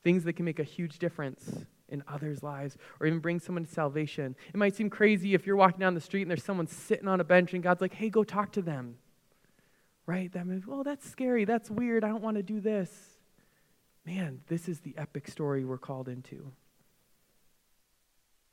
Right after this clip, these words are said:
We're told about our attitude in prayer, to be alert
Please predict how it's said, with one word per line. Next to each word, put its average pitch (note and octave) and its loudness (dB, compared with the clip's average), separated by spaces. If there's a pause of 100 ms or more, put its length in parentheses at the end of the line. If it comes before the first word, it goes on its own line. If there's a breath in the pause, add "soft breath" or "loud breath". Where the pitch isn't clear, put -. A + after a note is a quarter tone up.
(680 soft breath)
We're C#3+ -6
told D3 0
about C3+ -2
our C3 -4
attitude C3+ -6
in B2+ -8
prayer, B2+ -6
to - -14
be C#3+ -2
alert D3 0